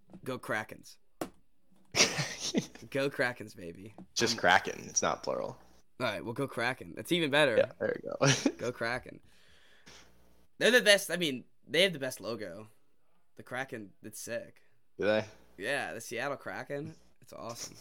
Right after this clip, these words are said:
Speaker 1: So if I'm a, if I'm a hockey fan, I will start watching the terrible, terrible Kraken.
Speaker 2: <laughs>
Speaker 1: But yeah. Uh, so no,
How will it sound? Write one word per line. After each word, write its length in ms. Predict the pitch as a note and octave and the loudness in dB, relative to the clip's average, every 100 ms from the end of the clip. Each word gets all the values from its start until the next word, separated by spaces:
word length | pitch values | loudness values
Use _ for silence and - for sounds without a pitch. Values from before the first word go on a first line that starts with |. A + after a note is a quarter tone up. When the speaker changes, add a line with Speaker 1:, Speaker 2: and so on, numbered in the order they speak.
| - | -14
Speaker 1:
So 200 | - G2+ | -4 -4
if 100 | A2+ | 4
I'm 220 | C#3+ F3 | 6 6
a, 40 | D3+ | 4
if 140 | C#3 | 4
I'm 100 | E3 | 6
a 60 | D3 | 6
hockey 280 | C#3 - | 6 2
fan, 360 | A2+ E2+ C#2+ E2+ - | -10 -10 -10 -12 -6
I 240 | A2 A#2 | -2 0
will 260 | A2 G#2+ G2+ | 0 -4 -6
start 400 | - G2+ G#2 G#2 - | -10 -4 -4 -4 -8
watching 460 | A2+ G#2 A2 A2 G2+ | -12 -10 -10 -12 -12
the 80 | G#2 | -14
terrible, 540 | - A#2 A2 G2+ G2+ | -10 -6 -4 -6 -10
terrible 340 | - G#2 F#2 | -12 -12 -12
Kraken. 480 | - F2 E2+ - - - - | -16 -16 -16 -18 -20 -16 -14
Speaker 2:
<laughs> 40 | - - - - - - - - - - - - - _ - - - - - - - _ _ _ _ - - - - - - - | -12 -12 -14 -18 -20 -20 -20 -20 -20 -20 -20 -20 -20 _ -20 -20 -20 -20 -20 -20 -20 _ _ _ _ -20 -20 -20 -20 -20 -20 -20
Speaker 1:
But 180 | - - | -20 -20
yeah. 1080 | - - - - - - - - - - | -20 -20 -20 -20 -20 -20 -20 -20 -14 -6
Uh, 140 | A#2 A2 | -6 -4
so 200 | C3 A#2+ | -4 -2
no, 280 | A#2 F2+ | -2 -6